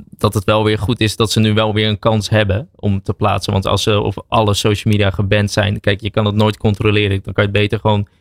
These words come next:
weer kijken en dan bijvoorbeeld, eh, gaan checken van wat plaatsen ze nu en wat gaat er meer gebeuren.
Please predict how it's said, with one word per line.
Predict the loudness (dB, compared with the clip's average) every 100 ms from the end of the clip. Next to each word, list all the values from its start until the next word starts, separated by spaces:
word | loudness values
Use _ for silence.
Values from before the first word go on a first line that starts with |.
| _
weer | -2
kijken | 0 0 0 0
en | 2
dan | 2 0 -4 _
bijvoorbeeld, | -4 0 0 0 -4 -8
eh, | -2 -2 -2 -4 -6 -8 -6
gaan | -2 0 0
checken | 0 0 0
van | 0 0 0
wat | -2 0
plaatsen | 0 0 0 0
ze | 2
nu | 2 2
en | 0
wat | -2
gaat | -2 0
er | 0
meer | 2 -2
gebeuren. | -4 -8 -8